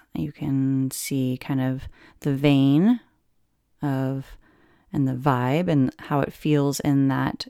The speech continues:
group. It's really, um, I think it's quite grounding. And I also talk about some of the myths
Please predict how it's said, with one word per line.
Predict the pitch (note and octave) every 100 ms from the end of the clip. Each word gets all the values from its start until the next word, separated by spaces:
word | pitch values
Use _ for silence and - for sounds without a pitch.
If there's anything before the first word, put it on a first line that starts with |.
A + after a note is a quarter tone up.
| -
group. | C#3 C3+ F#3 -
It's | - -
really, | C#3+ C3+ C3+ C3 -
um, | C#3 B2+ B2+ C3 - _ _ _ _ _ _ -
I |
think | - D3
it's | -
quite | - D3 -
grounding. | C3+ B2+ B2+ D3 B3 D#4 _ - - _ _ _ _ -
And | F#3 E3+ E3+ E3+ E3+
I | F3+
also | G3+ - -
talk | F3 F3
about | D#3 D#3 -
some | - D#3+
of | C#3+
the |
myths | C#3 C3 C3 - -